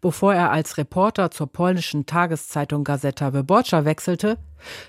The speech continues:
nun also schaut Schabłowski in russische, sowjetische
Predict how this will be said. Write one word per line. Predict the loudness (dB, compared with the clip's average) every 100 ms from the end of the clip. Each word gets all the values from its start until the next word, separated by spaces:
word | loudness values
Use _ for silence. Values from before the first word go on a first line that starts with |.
| 4
nun | 6 8
also | 6 2
schaut | 0 0 -2
Schabłowski | -2 0 4 2 2 -2 -2
in | 0
russische, | 0 0 0 0 2 0 0 _ -4
sowjetische | 0 2 2 2 -2 -4 -6